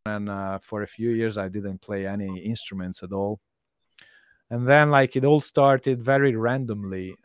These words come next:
like, like, "Well, let's put together, like, a cover band." They, they wanted to do, like,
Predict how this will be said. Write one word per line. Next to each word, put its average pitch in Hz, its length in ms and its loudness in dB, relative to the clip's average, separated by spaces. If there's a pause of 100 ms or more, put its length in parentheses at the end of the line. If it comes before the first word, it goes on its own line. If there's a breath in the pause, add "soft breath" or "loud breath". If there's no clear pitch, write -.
like, 101 320 -4 (1600)
like, 95 180 -10
"Well, 117 360 -2
let's - 100 -20
put - 220 -8
together, 117 400 -2
like, 107 240 -6
a 98 40 -12
cover 107 440 -4
band." 87 420 -10
They, 92 160 -8
they 107 120 -6
wanted 135 260 -2
to 123 80 -8
do, 123 100 -2
like, 107 180 -2